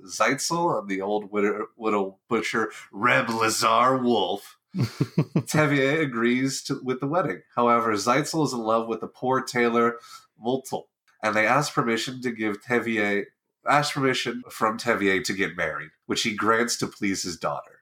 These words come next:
Speaker 1: Then his second daughter, Hodel, and the revolutionary student Perchek decide to marry each other, which Tevier also reluctantly, reluctantly accepts. However, with Pechik,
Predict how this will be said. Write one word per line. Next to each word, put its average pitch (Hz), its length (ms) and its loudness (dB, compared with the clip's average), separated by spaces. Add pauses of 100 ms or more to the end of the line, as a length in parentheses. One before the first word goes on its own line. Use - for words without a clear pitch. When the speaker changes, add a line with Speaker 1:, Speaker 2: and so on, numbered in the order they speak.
(180)
Speaker 1:
Then - 140 -8
his 117 180 -2
second 175 320 0
daughter, 123 300 4
Hodel, 156 580 2 (160)
and 113 100 -4
the 113 60 4
revolutionary 131 880 2
student 131 520 -6
Perchek 131 680 0
decide 127 400 0
to 127 120 -4
marry 120 340 0
each 95 200 -6
other, 78 240 -6 (220)
which 123 200 -4
Tevier 143 540 2
also 143 420 0
reluctantly, 139 600 0 (120)
reluctantly 101 580 -2
accepts. - 560 -8 (340)
However, 113 340 2
with 107 200 -6
Pechik, 131 400 0